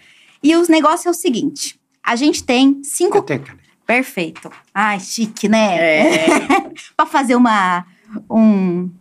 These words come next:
Speaker 1: uma receita
Speaker 3: Uma
Speaker 1: médica ali,
Speaker 3: receita.
Speaker 1: né? <laughs> Do nada. A gente tem cinco categorias. O stop funciona assim. Cinco categorias de coisas aleatórias. A gente vai sortear um número.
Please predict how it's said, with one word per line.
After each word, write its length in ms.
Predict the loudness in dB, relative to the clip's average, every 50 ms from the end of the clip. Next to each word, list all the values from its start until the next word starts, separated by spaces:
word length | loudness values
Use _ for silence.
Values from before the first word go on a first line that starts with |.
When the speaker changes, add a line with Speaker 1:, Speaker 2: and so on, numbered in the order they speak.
| _ 0
Speaker 1:
uma 100 | 2 2
receita 380 | 2 0 0 -2 -2 -2 -2 0
Speaker 3:
Uma 120 | 2 2
Speaker 1:
médica 280 | 2 2 2 2 0 2
ali, 240 | 2 2 2 2 2
Speaker 3:
receita. 60 | 2 2 2 2 2 0 0 0 0 -2 -2
Speaker 1:
né? 100 | 0 0 0 0 0 0 0 0 0 -4 -12 -6 -2
<laughs> 0 | 0
Do 120 | 0 2
nada. 500 | 2 2 4 4 4 2 0 -2 -6 -8 -10 -16 -20 -20 _ _ _ _ _ -4
A 100 | -2 0
gente 200 | 0 0 0 0
tem 120 | 2 2 2
cinco 360 | 2 0 -2 -2 0 0 0 0
categorias. 840 | 0 -2 0 0 0 2 2 2 2 2 2 2 2 0 0 0 -2
O 40 | -4
stop 340 | -2 0 0 -2 -2 -2 -4
funciona 440 | -2 -2 -2 0 2 2 2 2
assim. 400 | 2 0 -4 -8 -8 -8 -8 -10 -12 _ _ -20 -20 -20 _ _ _ _
Cinco 320 | -16 -12 -8 -4 -2 -2 0
categorias 640 | 0 0 0 0 0 0 0 2 2 2 2 0
de 60 | -2
coisas 300 | -2 0 0 2 2 0
aleatórias. 840 | 0 0 0 0 -2 -2 -2 -2 0 0 0 0 -2 -6 -8 -8 -12 -14 -16 -20 _ _ _ -20 -20 -20 _ _ _ _
A 100 | -4 -2
gente 220 | 0 0 0 2
vai 160 | 2 0 -2 -2
sortear 600 | -4 -2 -2 -2 -2 -4 -4 -2 0 2 2 2
um 100 | 4 4
número. 600 | 4 4 4 2 2 2 2 0 0 -2 -6